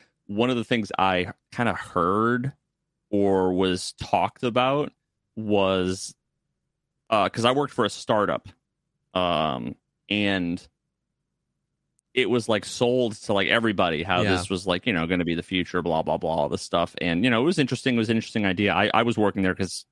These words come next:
Speaker 1: not because I thought that it was, like, an amazing idea, but
Speaker 2: Yeah.
Speaker 1: it, at least it was, like, an interesting product. Um, but one of the things that was, like, I learned more and more that a few of the people I worked with were like,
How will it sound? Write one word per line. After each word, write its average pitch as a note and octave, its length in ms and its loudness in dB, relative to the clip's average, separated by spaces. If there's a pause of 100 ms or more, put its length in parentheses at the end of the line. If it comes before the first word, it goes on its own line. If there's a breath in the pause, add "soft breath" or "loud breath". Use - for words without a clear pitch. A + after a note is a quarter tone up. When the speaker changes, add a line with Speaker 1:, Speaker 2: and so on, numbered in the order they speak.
(420)
Speaker 1:
not G#2 300 2
because G2 260 -2
I E2+ 140 0 (640)
thought F2+ 240 0
that F2 80 -2
it - 40 -2
was, F2+ 120 -4
like, F2 120 -2
an E2+ 80 -2
amazing F2 360 -2
idea, G2 340 0
but F#2+ 240 0
Speaker 2:
Yeah. F2+ 80 -2
Speaker 1:
it, - 80 -4
at F#2 80 -4
least G2 220 -2
it - 20 -4
was, F#2 140 -2
like, E2 80 -4
an F2+ 160 -4
interesting A#2 440 -2
product. E2 460 0 (480)
Um, F2 460 0 (440)
but G#2 300 2 (400)
one B2+ 180 2
of C3 60 4
the A#2+ 80 2
things A#2 220 0
that G2+ 100 2
was, G2 140 0
like, - 320 -2 (1500)
I G2 120 2
learned G2+ 380 2
more G2+ 200 4
and F#2 100 2
more F#2 340 4
that F2+ 180 0
a F2 40 0
few G2+ 180 -2
of F#2 60 0
the E2+ 80 -2
people F#2 260 0
I E2+ 60 2
worked F#2 300 -2
with A2 300 0
were F#2+ 140 2
like, F2 260 -2